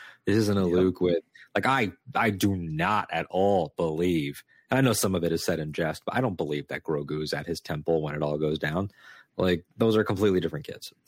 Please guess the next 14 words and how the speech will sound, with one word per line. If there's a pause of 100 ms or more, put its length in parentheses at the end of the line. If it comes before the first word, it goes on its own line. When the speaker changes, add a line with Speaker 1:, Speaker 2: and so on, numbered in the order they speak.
Speaker 1:
But
Speaker 2:
He
ain't
gonna
be
there
very
long. (180)
<laughs>
Speaker 1:
yeah, (220)
he's
not
gonna,
he's,